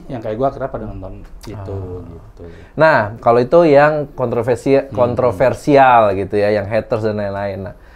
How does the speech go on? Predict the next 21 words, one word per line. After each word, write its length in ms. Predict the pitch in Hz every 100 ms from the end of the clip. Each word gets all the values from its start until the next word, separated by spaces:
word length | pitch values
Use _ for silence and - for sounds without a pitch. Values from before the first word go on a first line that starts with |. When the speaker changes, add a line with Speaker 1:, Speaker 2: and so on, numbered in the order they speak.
| - - - - - -
Speaker 2:
gua 300 | 147 165 175
lihat-lihat 400 | 170 160 226 -
kan, 160 | 415
kalau 160 | 349 196
nggak 100 | 185
salah 160 | 226
lu 80 | 285
pernah 240 | 285 208 190
pemotretan 720 | 185 165 160 131 135 160 151
tuh 160 | 151 135
sama 180 | 135 131
Shopee 380 | 127 131 143 127
tuh. 140 | 110
Speaker 1:
Oh, 300 | 90 139 147
Speaker 2:
Itu 100 | 147
Speaker 1:
iya, 140 | 220 202
Speaker 2:
jadi 120 | 165
Speaker 1:
iya. 80 | 175
Speaker 2:
brand 220 | 156 160 156
ambassador 960 | 151 147 123 98 98 143 165 190 202
apa 240 | 196 170